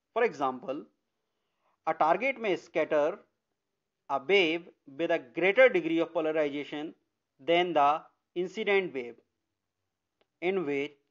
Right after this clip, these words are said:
case the depolarization is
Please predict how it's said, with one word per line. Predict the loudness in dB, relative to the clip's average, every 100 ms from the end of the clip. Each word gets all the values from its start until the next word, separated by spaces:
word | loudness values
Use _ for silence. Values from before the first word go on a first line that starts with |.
| _ _ _ _ _ _ _ _ _ _ _ _ _ _
case | -4 -4 -4 -8 _ _ _ -8
the | -4 -4 -6 -12
depolarization | -10 -12 -12 -6 -4 -2 -2 -4 -10 -10 -8
is | -10